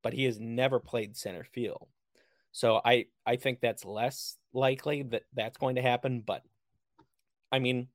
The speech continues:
it's happened before where, okay, we have a shortstop and let's move the guy to third base. I mean, you know, being from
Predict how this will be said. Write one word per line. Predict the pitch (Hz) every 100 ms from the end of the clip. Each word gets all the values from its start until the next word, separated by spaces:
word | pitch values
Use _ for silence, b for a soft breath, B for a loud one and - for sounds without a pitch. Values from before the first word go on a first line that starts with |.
| -
it's | 123
happened | 151 151 156
before | 135 - 190 131
where, | 110 123 120 117 b b b b b
okay, | - 135 139 127 131 -
we | 117 131
have | 151
a | 151
shortstop | 165 180 175 - 110 110 _
and | 113 120 123 123 127 _ _ _ -
let's | 117 127
move | 131
the | 127
guy | 131 131
to |
third | 127 147 127
base. | 165 - - - - _ _ _ _ _ -
I | 120
mean, | 123 117 117 - _
you | 117 117 160
know, | 156 135
being | 131 123 117 123
from | - 127 117 113 113